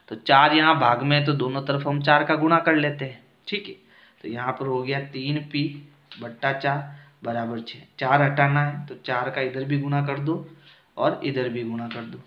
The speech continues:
तो ये चार से चार cancel हो गया, तीन पी बराबर छः चौक कितना होता है, चौबीस। अब मुझे तीन को हटाना और तीन गुणे में है तो दोनों तरफ तीन का भाग देंगे, तो इधर भी बट्टा तीन करेंगे, इधर भी बट्टा तीन करेंगे, तीन से तीन cancel हो जाएगा,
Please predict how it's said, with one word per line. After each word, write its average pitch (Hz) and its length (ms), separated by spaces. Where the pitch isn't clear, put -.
तो 120 80
ये 123 160
चार 123 280
से 143 140
चार 135 240
cancel 135 340
हो 135 120
गया, 143 160
तीन 156 280
पी 147 240
बराबर 120 500
छः 139 280
चौक 143 220
कितना 147 280
होता 143 300
है, 147 200
चौबीस। - 480
अब 175 140
मुझे 190 260
तीन 170 320
को 170 120
हटाना 156 380
और 151 180
तीन 156 260
गुणे 147 220
में 151 140
है 143 180
तो 120 140
दोनों 127 260
तरफ 151 280
तीन 127 180
का 165 160
भाग 170 300
देंगे, 151 260
तो 113 80
इधर 139 200
भी 160 140
बट्टा 151 300
तीन 151 280
करेंगे, 143 280
इधर 117 240
भी 120 140
बट्टा 127 280
तीन 135 200
करेंगे, 139 360
तीन 120 280
से 120 140
तीन 143 300
cancel 143 300
हो 139 160
जाएगा, 123 320